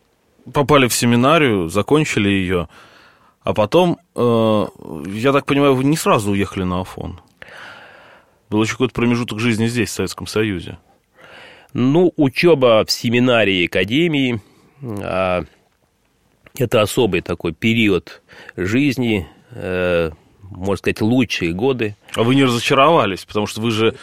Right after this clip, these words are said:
Speaker 2: Совершенно.
Speaker 1: приехали совершенно неподготовленным, а для вас, получается, открывался новый мир.
Speaker 2: Новый мир, но он открывался, как бы, естественно, с таким большим, э,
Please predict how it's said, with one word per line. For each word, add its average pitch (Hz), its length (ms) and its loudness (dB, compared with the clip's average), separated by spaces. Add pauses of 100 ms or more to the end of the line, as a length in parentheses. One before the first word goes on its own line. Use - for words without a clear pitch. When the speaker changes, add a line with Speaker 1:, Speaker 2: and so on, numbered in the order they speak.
Speaker 2:
Совершенно. 113 460 2
Speaker 1:
приехали 135 280 2
совершенно 123 300 2
неподготовленным, 120 840 0
а 98 40 -2
для 107 140 4
вас, 127 180 2
получается, 107 400 -2
открывался 107 480 -2
новый 107 300 -2
мир. 95 220 -4
Speaker 2:
Новый 120 380 2
мир, 143 260 2
но 107 120 0
он 113 100 0
открывался, 104 840 0
как 98 160 -2
бы, 98 80 0
естественно, 104 960 -2 (140)
с - 120 -16
таким 87 680 -4 (600)
большим, 95 1300 -4 (340)
э, 82 440 -2